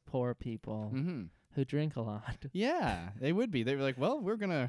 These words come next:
Speaker 2: <laughs> crack open this first P B R, and, uh, we'll see how we're doing once the rest of the gang
Speaker 1: <laughs>
Speaker 2: is,
Speaker 1: Yeah.
Speaker 2: uh, finished up with their plots."
Speaker 1: When we all meet up at one A M.
Speaker 2: <laughs>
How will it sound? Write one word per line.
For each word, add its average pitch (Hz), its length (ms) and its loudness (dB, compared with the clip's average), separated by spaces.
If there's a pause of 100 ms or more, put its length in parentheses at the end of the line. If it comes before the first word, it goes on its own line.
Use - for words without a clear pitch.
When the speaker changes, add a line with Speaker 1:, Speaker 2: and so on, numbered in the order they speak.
Speaker 2:
<laughs> 113 100 -2
crack 202 220 0
open 175 180 4
this 113 140 2
first - 300 2
P 185 140 0
B 160 140 2
R, 233 200 2
and, 147 400 2
uh, 147 420 4
we'll 190 100 0
see 202 160 -6
how 202 120 4
we're 196 60 4
doing 208 240 2
once 175 140 2
the 190 100 0
rest 226 160 0
of 220 60 -8
the 156 60 2
gang 139 360 2
Speaker 1:
<laughs> 143 40 2
Speaker 2:
is, 214 200 6
Speaker 1:
Yeah. 220 260 8
Speaker 2:
uh, - 40 8
finished 170 300 2
up 165 140 4
with 175 160 0
their 220 140 4
plots." 92 300 -2
Speaker 1:
When 175 180 6
we 175 120 6
all 175 220 6
meet 160 300 4
up 147 240 4
at 127 180 0
one 131 260 2
A 131 320 -2
M. 135 180 -6
Speaker 2:
<laughs> 170 680 8